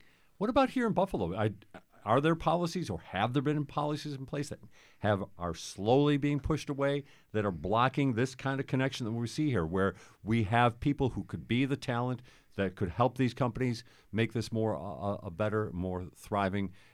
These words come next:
area where it's, it's equitable, where everybody is, is enjoying the success of, of a booming economy?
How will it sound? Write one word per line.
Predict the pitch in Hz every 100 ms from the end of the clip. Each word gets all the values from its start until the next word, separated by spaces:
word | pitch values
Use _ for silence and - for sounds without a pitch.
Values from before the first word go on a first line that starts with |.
| -
area | 101 107 90 67
where | 90 87 92 90
it's, | - - _ _ -
it's | 98 - 120
equitable, | 120 104 78 69
where | 90 104
everybody | 127 131 110 92 87 85 - - 98
is, | 87 107
is | 92 90 82 - -
enjoying | 87 85 101 98 90 85 - -
the | 85
success | - - 107 90 95
of, | 80 82 -
of | 87 82
a | 80
booming | 69 95 92 80
economy? | - 98 92 71